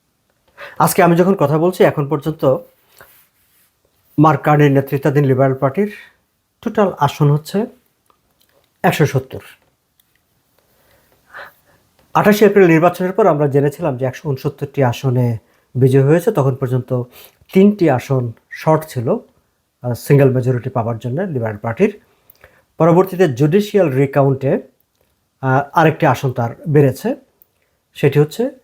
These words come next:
এখন দাঁড়িয়েছে একশো সত্তরে।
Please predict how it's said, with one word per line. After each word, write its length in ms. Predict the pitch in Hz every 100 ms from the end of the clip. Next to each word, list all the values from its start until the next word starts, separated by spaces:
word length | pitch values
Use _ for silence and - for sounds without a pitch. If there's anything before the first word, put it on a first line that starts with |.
| _ _ _ _ _ _ _ -
এখন 280 | 151 147 131
দাঁড়িয়েছে 400 | 135 127 123 -
একশো 420 | 139 - 185 233 _ _ _ _
সত্তরে। 520 | - 190 - 120